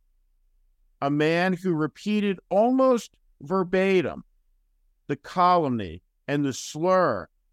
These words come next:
of the Tree of Life synagogue killer before he went in to murder Jews with an A R fifteen with the words, "I'm going in." Musk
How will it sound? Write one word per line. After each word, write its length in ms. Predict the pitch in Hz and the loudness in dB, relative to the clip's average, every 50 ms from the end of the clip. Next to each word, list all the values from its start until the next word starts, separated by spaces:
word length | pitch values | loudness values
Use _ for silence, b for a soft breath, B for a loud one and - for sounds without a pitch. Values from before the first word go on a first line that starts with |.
| _ _ _ _ _ _ _ _ - | _ _ _ _ _ _ _ _ -6
of 160 | - 147 135 | -4 -4 -2
the 100 | 120 127 | -2 -6
Tree 360 | 123 - - - 214 220 226 226 | -6 -6 -6 -4 -2 0 2 2
of 120 | 226 185 | 2 2
Life 320 | 185 196 185 185 185 170 | 2 2 2 2 2 -2
synagogue 680 | - - - 175 175 180 180 160 170 170 165 165 165 147 - _ | -6 -8 -4 -2 0 0 0 -2 0 0 0 0 -2 -4 -6 _
killer 440 | - - 160 151 127 107 95 87 - _ _ _ _ _ _ _ _ _ _ _ _ _ _ _ _ - | -6 -4 -2 -2 -2 -4 -6 -10 -14 _ _ _ _ _ _ _ _ _ _ _ _ _ _ _ _ -6
before 640 | 135 131 - - - 185 190 190 196 202 202 180 _ _ _ _ _ _ | -6 -6 -6 -4 -2 0 2 2 2 0 0 -4 _ _ _ _ _ _
he 180 | _ - 143 147 | _ -4 -4 -4
went 300 | 131 151 175 185 190 196 | -2 0 0 0 0 0
in 260 | 180 175 175 180 175 175 | 0 -2 -2 -2 -4 -6
to 140 | - 160 | -6 -6
murder 400 | 143 143 151 160 165 165 170 165 | -4 -2 0 0 2 2 0 -2
Jews 500 | 143 117 - 160 165 156 147 143 139 127 | -4 -4 -2 -2 0 0 0 -2 -2 -4
with 200 | - 147 151 139 | -4 -6 -4 -2
an 100 | 156 156 | -2 -2
A 160 | 160 165 170 175 | 0 0 0 0
R 220 | 170 170 170 165 | 0 0 -2 -4
fifteen 800 | 156 - 165 165 151 - - 156 160 151 139 123 113 98 92 - _ _ _ _ _ _ _ _ _ _ | -4 -4 -4 -4 -4 -4 -6 -4 -2 -2 -2 -2 -4 -4 -8 -12 _ _ _ _ _ _ _ _ _ _
with 220 | - 120 143 151 - | -6 -2 -2 -2 0
the 120 | - 151 | 0 -2
words, 580 | 143 147 156 160 160 160 160 160 156 135 - _ _ _ - | 0 2 0 2 2 2 2 0 0 -4 -10 _ _ _ -4
"I'm 240 | - 147 160 165 151 | 0 0 0 0 -2
going 400 | 113 135 151 151 151 147 143 143 | 0 0 0 2 2 0 -2 -2
in." 300 | 131 123 113 101 85 80 _ _ _ _ _ _ _ _ _ _ _ _ _ _ _ _ _ _ _ _ _ _ _ _ - | -2 -4 -4 -6 -10 -12 _ _ _ _ _ _ _ _ _ _ _ _ _ _ _ _ _ _ _ _ _ _ _ _ -16
Musk 520 | 104 120 147 180 202 190 160 147 - - | -10 -4 0 2 4 4 2 2 -2 -12